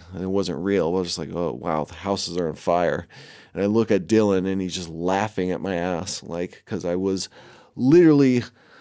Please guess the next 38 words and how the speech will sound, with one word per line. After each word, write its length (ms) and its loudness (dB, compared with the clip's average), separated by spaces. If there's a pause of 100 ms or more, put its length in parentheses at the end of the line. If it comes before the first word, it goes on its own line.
(220)
about 300 0
to 80 -6
freak 540 -2
the 100 0
fuck 460 -2
out 460 0 (520)
and 340 2
have 480 -2
a 60 0
nervous 340 2
breakdown 440 0
at 100 -6
this 140 -10
party, 520 -2
or 500 2 (560)
get 200 2
my 140 0
ass 320 -2
kicked, 400 -2 (160)
and 260 2
or 180 6
both. 500 0 (100)
And 200 -2
they 80 4
were 120 4
just 160 -4
holding 400 0
that 160 2
over 280 2
me 360 -2 (600)
like 200 -2
the 100 0 (280)
really 280 6
great 520 2
<laughs> 280 -8
friends 500 0
they 160 4
were. 400 2